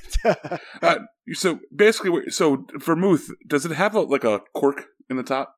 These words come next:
Speaker 1: No, it ha-, it, it's a, just a cap screw on the top.
Speaker 2: Okay, so this,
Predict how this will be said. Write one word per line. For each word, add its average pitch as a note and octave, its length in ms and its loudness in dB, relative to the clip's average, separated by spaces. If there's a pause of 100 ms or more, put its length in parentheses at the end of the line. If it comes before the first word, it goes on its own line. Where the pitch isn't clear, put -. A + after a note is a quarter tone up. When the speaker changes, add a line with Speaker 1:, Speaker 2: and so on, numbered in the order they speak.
(160)
Speaker 1:
No, B2+ 640 -2
it B2 120 -2
ha-, C3 200 -16
it, C3 240 -6
it's C#3 220 -12
a, A#2 80 -6
just A#2 260 -16
a A2+ 60 -14
cap - 400 -10
screw F#2 500 -10 (240)
on G2+ 120 -14
the F#2+ 60 -18
top. F#2+ 280 -16 (140)
Speaker 2:
Okay, A#2+ 200 -2
so A2+ 140 -8
this, - 360 -2